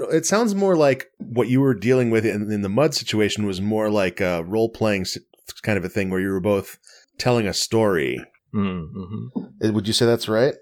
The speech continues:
Speaker 2: The, I've never met the woman who was on the other end of that. I mean, I corresponded with her via Dead Tree Letters a few times.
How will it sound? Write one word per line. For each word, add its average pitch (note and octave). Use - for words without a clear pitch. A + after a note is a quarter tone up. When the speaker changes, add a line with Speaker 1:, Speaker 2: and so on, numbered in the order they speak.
Speaker 2:
The, A#2+
I've F#3
never A#2
met G2+
the F#2+
woman F2+
who F#2
was F2
on F2
the F2
other F2+
end F2
of F2
that. D#2+
I F2
mean, F2+
I F2
corresponded F#2
with F2
her E2+
via E2+
Dead F2+
Tree F#2+
Letters F2
a -
few E2+
times. D#2